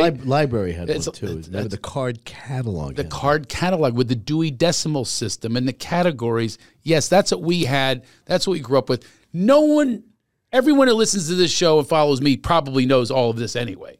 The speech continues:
Speaker 2: But there, maybe you have a kid that's watching, so, and you, now you can learn. So I'm, I'm going through the list, and I'm going, "All right, yeah, it's called Enlightened Up." So you wanna have people that, uh,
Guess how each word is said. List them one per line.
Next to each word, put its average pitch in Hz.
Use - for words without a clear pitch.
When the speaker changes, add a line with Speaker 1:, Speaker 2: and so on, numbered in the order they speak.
Speaker 2:
But 180
there, 165
maybe 214
you 214
have 165
a 156
kid 147
that's 131
watching, 123
so, 123
and 123
you, 131
now 139
you 135
can 131
learn. 117
So -
I'm, 202
I'm 214
going 277
through 254
the 180
list, 143
and 139
I'm 135
going, 131
"All -
right, -
yeah, 156
it's -
called 190
Enlightened 131
Up." 98
So 127
you 127
wanna 147
have 151
people 120
that, 113
uh, 135